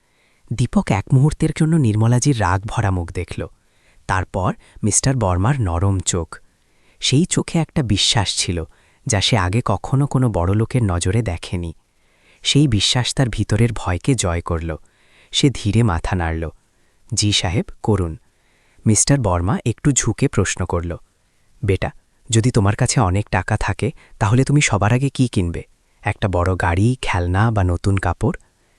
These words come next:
এই প্রশ্ন আর্জুনকে করা হলে উত্তর সম্ভবত ভিডিও গেম বা নতুন গাড়ি হতো, কিন্তু দীপক এক মুহূর্তের জন্য চুপ থাকল। সে তার ছেঁড়া কুর্তা দেখল, তারপর দূরে দাঁড়ানো তার বাবা রামুকে,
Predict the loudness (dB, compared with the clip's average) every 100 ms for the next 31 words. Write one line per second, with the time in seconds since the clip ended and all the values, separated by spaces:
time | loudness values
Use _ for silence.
0 | _ _ 0 2 2 0 0 2 2 2
1 | 0 0 0 0 0 0 2 0 0 -8
2 | -6 -2 0 0 2 2 0 2 2 2
3 | 0 0 0 0 2 0 0 2 2 2
4 | 2 2 2 2 0 -4 -8 -12 _ _
5 | _ _ -2 0 2 0 0 0 2 0
6 | 0 0 0 0 0 2 2 2 2 -2
7 | -2 -6 -6 -10 -14 _ _ _ -6 0
8 | 2 2 0 0 2 2 0 -2 -2 -2
9 | -4 -6 -10 _ _ _ -12 -2 0 2
10 | 2 2 2 4 4 2 2 2 2 2
11 | 2 2 2 2 4 4 2 -2